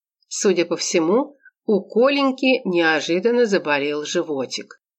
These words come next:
"Ой, как схватило!" пожаловался он и согнулся пополам.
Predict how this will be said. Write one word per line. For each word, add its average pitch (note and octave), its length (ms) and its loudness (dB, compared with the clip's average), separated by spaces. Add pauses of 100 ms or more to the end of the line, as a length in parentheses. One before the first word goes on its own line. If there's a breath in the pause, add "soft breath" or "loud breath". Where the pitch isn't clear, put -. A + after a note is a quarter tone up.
(380)
"Ой, D4 280 4
как C#4+ 220 2
схватило!" C#4 880 0 (320)
пожаловался F3+ 880 2
он G#3 180 2
и F3 40 0
согнулся D#3+ 540 0
пополам. D#3+ 600 0